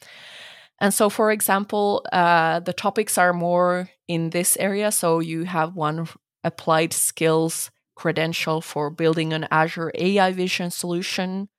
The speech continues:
Uh, there is one for migrating S Q L Server wo-,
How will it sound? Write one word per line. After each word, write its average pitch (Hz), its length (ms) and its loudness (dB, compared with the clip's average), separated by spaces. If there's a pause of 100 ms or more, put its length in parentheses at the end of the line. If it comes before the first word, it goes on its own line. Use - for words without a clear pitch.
(420)
Uh, 156 400 2
there 160 320 0
is 160 240 0
one 160 320 2
for 156 180 -2
migrating 156 600 -4
S - 140 -2
Q 175 120 -4 (100)
L 160 80 -4
Server 160 400 -6
wo-, 147 380 -4